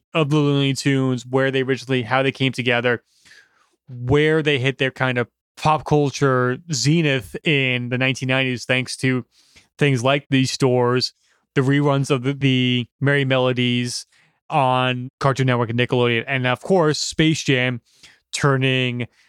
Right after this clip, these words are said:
Looney Tunes into a billion dollar profit just off the merchandise of that movie alone, and how they've been kind of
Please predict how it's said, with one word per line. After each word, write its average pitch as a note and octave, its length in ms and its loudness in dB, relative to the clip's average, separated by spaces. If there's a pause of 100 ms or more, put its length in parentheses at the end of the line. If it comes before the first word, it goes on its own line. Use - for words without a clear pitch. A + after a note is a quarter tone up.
(180)
Looney A#3+ 260 2
Tunes F3+ 260 0
into E3 160 0
a E3 60 2
billion G#3 420 0
dollar E3 600 0 (480)
profit D#3+ 580 -2
just D3+ 260 0
off C#3 260 0
the C3+ 80 -4
merchandise C3+ 580 0
of - 40 -16
that B2+ 140 0
movie B2+ 300 2
alone, A#2 640 0 (500)
and C3 140 -2
how B2 500 0 (300)
they've B2+ 200 2
been A#2+ 140 -4
kind G3+ 440 0
of A3 320 0